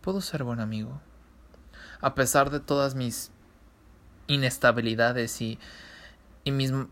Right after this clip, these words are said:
mil y un maneras equívocas de ver el mundo y de reaccionar ante él, puedo ser un buen amigo a pesar de todo. Espero encontrar a alguien que pueda ver eso en mí.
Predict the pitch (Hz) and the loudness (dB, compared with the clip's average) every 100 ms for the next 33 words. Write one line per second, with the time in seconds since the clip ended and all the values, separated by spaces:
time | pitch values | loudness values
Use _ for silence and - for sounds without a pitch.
0 | - - 156 170 196 185 165 156 143 135 | -12 -2 2 6 6 4 2 0 0 2
1 | 131 131 123 - 127 123 120 120 117 117 | 0 0 -4 0 0 2 0 0 0 2
2 | 117 123 127 127 123 123 120 - 127 127 | 2 0 0 2 2 0 -2 -2 2 2
3 | 123 120 117 120 143 139 131 131 131 131 | 0 0 0 0 0 0 0 -2 2 2
4 | 131 131 127 117 - 117 120 120 113 117 | 2 0 -2 -4 -6 -6 -4 -6 -4 -4
5 | 113 170 - - - - - _ - - | -4 -8 -14 -20 -20 -20 -20 _ -20 -20
6 | - _ _ - - - - - - - | -20 _ _ -20 -20 -20 -20 -20 -20 -20
7 | - - - - - - - _ - - | -20 -20 -20 -20 -20 -20 -20 _ -20 -20
8 | - - - - - - - - - - | -20 -20 -20 -20 -20 -20 -20 -20 -20 -20
9 | - - - - _ - - - - - | -20 -20 -20 -20 _ -20 -20 -20 -20 -20
10 | - - - - 127 123 120 113 113 110 | -20 -12 -10 -4 -2 -2 -2 -4 -2 -2
11 | 113 110 110 - 117 110 113 113 113 - | -2 -4 -8 -4 -2 -2 -2 -4 -6 -8
12 | 110 110 | -8 -10